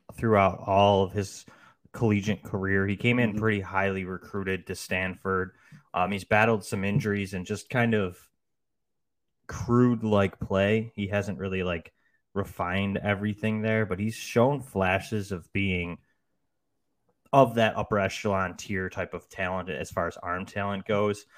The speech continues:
Speaker 1: Um, he's not gonna give us anything in, as, like, a dual threat type of
Speaker 2: Yeah.
Speaker 1: quarterback, but he's just kinda interesting. He's a lot like Davis Mills. Um,
Speaker 2: <laughs>
Speaker 1: obviously the last Stanford quarterback that came out, but he's a guy that I think could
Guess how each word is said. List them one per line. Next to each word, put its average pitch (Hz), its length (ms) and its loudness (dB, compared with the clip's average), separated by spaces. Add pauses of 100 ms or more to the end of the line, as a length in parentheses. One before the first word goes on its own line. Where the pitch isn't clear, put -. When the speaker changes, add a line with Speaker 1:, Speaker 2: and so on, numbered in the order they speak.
(260)
Speaker 1:
Um, 85 220 -4
he's 90 120 -6
not 110 140 2
gonna 95 140 -2
give 104 180 -2
us 98 160 -4
anything 92 380 -4
in, 87 220 -8
as, 92 180 -4
like, 85 200 -4
a 78 160 -8
dual 95 240 0
threat - 340 -2
type 104 220 0
of - 60 -2
Speaker 2:
Yeah. - 60 -18
Speaker 1:
quarterback, 117 600 2 (840)
but 120 300 6 (500)
he's 143 160 -6
just 170 160 -4
kinda 131 220 4
interesting. 147 480 2
He's 120 180 0
a 120 40 6
lot 131 260 6
like 117 240 4
Davis 110 320 2
Mills. 107 460 0 (380)
Um, 90 540 0
Speaker 2:
<laughs> - 240 -2
Speaker 1:
obviously 98 380 0
the 92 100 0
last 90 280 0
Stanford 92 400 -4
quarterback 90 420 -2
that 92 120 -2
came 92 240 -6
out, 90 280 -2
but 110 80 2
he's 113 140 -2
a - 40 -6
guy 139 180 8
that 147 120 6
I 110 60 4
think 104 260 -4
could 104 340 -2